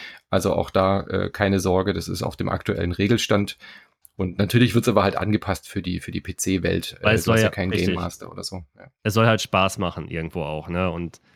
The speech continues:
Speaker 1: Hm.
Speaker 2: äh, da muss man immer ein paar Abstriche machen. Und ja, aber es wird, es wird groß.
Speaker 1: Ja, es wird
Speaker 2: Muss man
Speaker 1: richtig
Speaker 2: sagen.
Speaker 1: cool.
Speaker 2: Es wird
Speaker 1: Auch
Speaker 2: richtig
Speaker 1: richtig.
Speaker 2: groß, es wird richtig geil bestimmt. Und, äh, das ist eigentlich so dieses,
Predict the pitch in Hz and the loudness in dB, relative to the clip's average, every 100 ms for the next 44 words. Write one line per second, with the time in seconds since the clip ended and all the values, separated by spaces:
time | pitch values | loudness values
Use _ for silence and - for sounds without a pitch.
0 | _ 98 95 101 - - 95 92 92 95 | _ -8 -8 -12 -10 0 4 4 4 2
1 | 107 113 95 104 98 95 113 - 113 101 | 2 2 2 2 2 2 0 -2 -4 -2
2 | 98 120 143 127 127 _ _ _ _ _ | 0 0 0 -2 -4 _ _ _ _ _
3 | _ _ _ _ - 98 92 92 - _ | _ _ _ _ -4 0 -2 -4 -16 _
4 | - 78 78 - _ _ _ _ 127 156 | -8 -8 -8 -12 _ _ _ _ 4 4
5 | 127 160 - - _ - 123 143 135 101 | 6 4 2 -8 _ -4 2 2 2 -2
6 | 98 90 - _ - - _ _ _ _ | -2 -4 -8 _ -20 -20 _ _ _ _
7 | _ _ _ - 82 123 131 113 101 98 | _ _ _ -10 -2 0 2 2 2 2
8 | 95 87 117 135 - 131 117 101 107 107 | 0 -2 0 2 2 0 0 -4 -2 0
9 | 107 101 95 92 107 - 87 90 90 95 | 0 -2 -4 -4 -4 -4 -6 -2 0 0
10 | 90 - 92 85 85 - 85 85 82 85 | -2 -6 -6 -6 -8 -12 -10 -10 -10 -8
11 | 82 82 104 120 110 123 117 120 123 120 | -6 -2 0 0 2 2 2 2 0 0